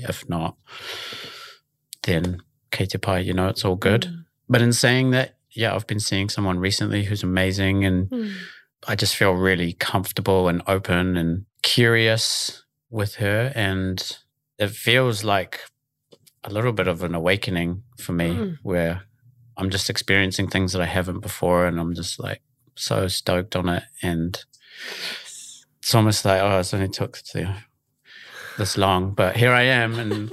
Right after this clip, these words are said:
Speaker 1: <laughs> I'm really
Speaker 2: Yes.
Speaker 1: enjoying it. And I think I'm putting it down to two things when I'm, like, thinking about it. One is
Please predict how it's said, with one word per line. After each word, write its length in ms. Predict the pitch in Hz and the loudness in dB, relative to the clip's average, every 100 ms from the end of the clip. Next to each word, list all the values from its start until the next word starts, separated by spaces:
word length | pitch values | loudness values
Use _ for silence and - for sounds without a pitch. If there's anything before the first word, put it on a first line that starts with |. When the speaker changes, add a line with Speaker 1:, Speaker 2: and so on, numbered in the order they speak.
| - _ | -14 _
Speaker 1:
<laughs> 160 | - | -6
I'm 640 | 113 110 113 123 - 508 127 | -2 4 4 2 -2 -4 0
really 240 | 120 - | 2 2
Speaker 2:
Yes. 120 | 117 107 | 2 2
Speaker 1:
enjoying 400 | 107 101 110 107 | 0 2 2 2
it. 160 | 104 - - | -2 -8 -6
And 500 | 101 98 95 95 - _ - - _ _ - | -2 0 -2 -6 -10 _ -20 -20 _ _ -10
I 60 | 104 | -8
think 460 | - 135 - - _ _ _ _ - | -4 -4 -4 -12 _ _ _ _ -2
I'm 100 | 127 | -2
putting 260 | - 156 190 | 2 2 4
it 120 | 135 | 2
down 220 | 120 113 | 2 2
to 100 | 107 | 0
two 240 | 107 - 107 | -6 -2 -2
things 460 | - 92 90 87 - | 0 0 0 -4 -6
when 120 | 92 | -4
I'm, 180 | 87 90 | -4 -6
like, 160 | 92 | -8
thinking 360 | - 98 92 95 | -6 -6 -6 -6
about 260 | 87 95 92 | -2 -2 0
it. 200 | 98 98 | -4 -2
One 240 | 107 110 | 0 2
is 500 | 107 92 92 - - | 0 0 -2 -4 -6